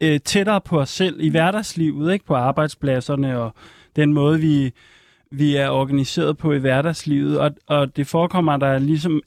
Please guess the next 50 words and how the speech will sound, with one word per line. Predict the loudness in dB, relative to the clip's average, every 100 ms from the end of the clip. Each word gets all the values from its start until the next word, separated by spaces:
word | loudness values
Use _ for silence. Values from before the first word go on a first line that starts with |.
| 0
er | 0 2
en | 2
eller | 2 2
anden, | 2 2 0 -6 _ _ _ -20 -4
øhm, | 0 2 2 0 -2 -4 -10 _ _ _ _ _ _ _ _ _ -18 -2
hvad | -2
skal | -2 -6
vi |
kalde | -4 -2 0 0
det? | -2 -4
Et, | -6 -6 -2
der | 0
er | 2 2
en |
eller | 2 2
anden | 2 0 -2 -2
distance | -2 0 2 2 0 2
mellem | 2 2 0 -2
politik | 0 0 0 0 0 0
i |
hverdagen | 2 2 2 0 -2 0 0
og | 0
så, | 0 2 0 -2
og | -6 -8
så, | -4
øh, | -2 0 -2 -4 -8 -16 -20 _
par-, | -2 0 0 -2
øh, | -4 -4 -4
parlamentet. | 0 2 2 0 0 0 2
Og | 2
jeg | 2
har | 0
sådan | -2
en | -2
fornemmelse | 0 2 2 0 0
af, | 2
at |
man | 2 2
bliver | 0 -2
sådan | 0 0
lidt, | 2 0 0
øhm, | 0 2 0 -2
jeg | -2
ved |
ikke, | -2
hvad | -2
man | -4
skal | -4
kalde | -2 0 2
det, | 0